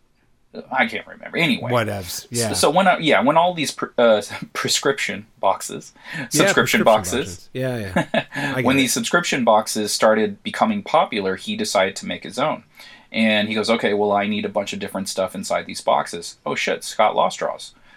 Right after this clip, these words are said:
Speaker 1: Let me hit him up, see how much he charges for whatever, and, and we'll go from there. And, uh, so that's, that's how I got hooked up with that gig. Um, how I got hooked up with my,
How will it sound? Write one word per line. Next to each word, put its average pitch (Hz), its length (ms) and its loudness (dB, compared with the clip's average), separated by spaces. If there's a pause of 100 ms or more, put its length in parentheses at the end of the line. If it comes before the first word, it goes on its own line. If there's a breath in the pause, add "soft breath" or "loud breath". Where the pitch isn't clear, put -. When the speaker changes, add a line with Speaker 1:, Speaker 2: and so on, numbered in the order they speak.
(200 soft breath)
Speaker 1:
Let 110 180 2
me 127 140 0
hit 127 160 0
him 127 200 2
up, - 200 0
see 113 200 0
how 113 100 4
much 110 160 0
he 110 80 -6
charges 98 360 -2
for - 200 -8
whatever, 98 420 0
and, 98 160 -6
and 92 200 -6
we'll 95 100 -6
go 92 140 -2
from 92 180 -10
there. - 240 -10 (440 loud breath)
And, 107 380 0
uh, 104 160 4
so 110 100 -4
that's, 131 240 2
that's 113 340 0
how 113 160 6
I 110 80 4
got - 200 2
hooked 110 180 -8
up 98 140 0
with - 80 -10
that 131 240 -2
gig. - 240 -12 (560 soft breath)
Um, 104 260 4
how 117 260 6
I 110 80 4
got 107 200 4
hooked 117 160 -4
up 110 140 2
with 107 120 -10
my, 104 480 0